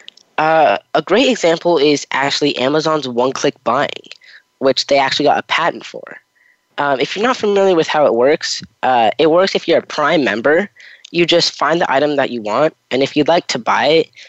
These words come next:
you can click the one-click button, and boom, the transaction is complete. Instead of having to add the item to your cart, then go enter your credit card information,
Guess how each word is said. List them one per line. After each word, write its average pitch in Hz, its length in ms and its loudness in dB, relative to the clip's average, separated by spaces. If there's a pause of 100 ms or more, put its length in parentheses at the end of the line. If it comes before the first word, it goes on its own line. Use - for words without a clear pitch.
(120)
you 160 100 -2
can 160 180 -2
click - 320 -2
the 131 220 0
one-click 143 580 0
button, 190 380 0 (220)
and 127 260 -2
boom, 120 180 -2 (380)
the 156 80 -2
transaction 135 600 0
is 123 120 -2
complete. - 560 -10 (360)
Instead 143 300 0
of 170 120 0
having 151 320 0
to 131 260 2 (380)
add 135 180 -2
the 147 80 2
item 139 220 -2
to - 160 -6
your 143 80 -4
cart, 120 520 -2
then 127 220 0
go 123 380 2
enter 123 260 -4
your 117 60 -4
credit 143 320 -2
card 135 240 0
information, 123 760 0